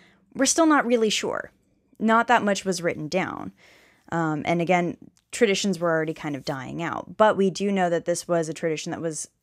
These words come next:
carried out throughout pretty much all of Europe. But the term, um, for the, for her name, Astra,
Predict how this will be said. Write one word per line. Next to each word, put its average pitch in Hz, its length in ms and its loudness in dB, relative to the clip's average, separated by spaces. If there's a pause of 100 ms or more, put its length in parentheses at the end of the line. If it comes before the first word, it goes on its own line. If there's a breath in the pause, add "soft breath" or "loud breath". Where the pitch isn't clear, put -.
(120)
carried 175 300 -4
out 151 240 -4
throughout - 240 -4
pretty 262 200 -6
much 185 180 -4 (120)
all 170 260 0
of 143 140 -6
Europe. 147 460 -6 (640 soft breath)
But 233 140 4
the 214 100 2
term, 180 800 2 (600)
um, 165 380 0
for 202 140 2
the, 175 140 0
for 208 240 2
her 170 180 0
name, 156 420 0 (580 soft breath)
Astra, 160 600 2